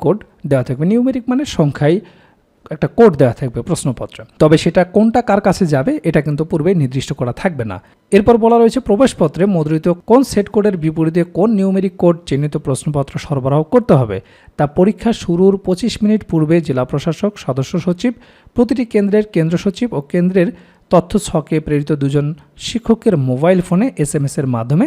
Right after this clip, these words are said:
জানানো হবে। পূর্বে যে পরীক্ষাগুলো হয়েছে, ইতিপূর্বে বিগত নিয়োগে যে পরীক্ষাগুলো হয়েছে, সেখানে আমরা দেখেছি অ্যাডমিট কার্ডে, আপনার অ্যাডমিট কার্ডে কী সেট থাকবে, এটা কিন্তু লেখা থাকে। যেমন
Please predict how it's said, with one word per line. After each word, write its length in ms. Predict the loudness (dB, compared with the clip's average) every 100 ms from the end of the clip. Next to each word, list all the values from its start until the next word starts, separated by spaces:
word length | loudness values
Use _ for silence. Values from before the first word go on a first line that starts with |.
| -2 -6
জানানো 280 | -4 -4 -4
হবে। 180 | -6 -10 -18 _ _
পূর্বে 320 | 2 4 4 0 0
যে 60 | 0 0
পরীক্ষাগুলো 440 | 0 2 0 0 0 2
হয়েছে, 400 | 4 4 2 -2 -2
ইতিপূর্বে 440 | -2 -4 -4 -2 -2 -4 _ 0 4
বিগত 240 | 4 4 2
নিয়োগে 300 | 0 0 -2 -4 -8 _ -4
যে 60 | 0
পরীক্ষাগুলো 400 | 0 0 -2 -2 -2
হয়েছে, 340 | 0 -2 -2 -6 -6 _ -20 -6
সেখানে 260 | -2 0 0 0
আমরা 140 | 0 -2
দেখেছি 340 | -4 -6 -2 -2 -2 _ _ _ _
অ্যাডমিট 320 | -2 0 0 2
কার্ডে, 280 | 4 4 4 2 -6 _ -6
আপনার 300 | -4 -2 -2 -4 -10 -8
অ্যাডমিট 280 | -4 -2 0
কার্ডে 220 | 0 0 -2 -4 _ _ _ -2
কী 80 | 0
সেট 160 | 2 0 -2
থাকবে, 260 | -6 -2 -4 -6 _ _ _ _ _ _ 0
এটা 100 | 2 2
কিন্তু 140 | 0 -2
লেখা 160 | -4 -6
থাকে। 160 | -6 -4
যেমন 180 | -2 0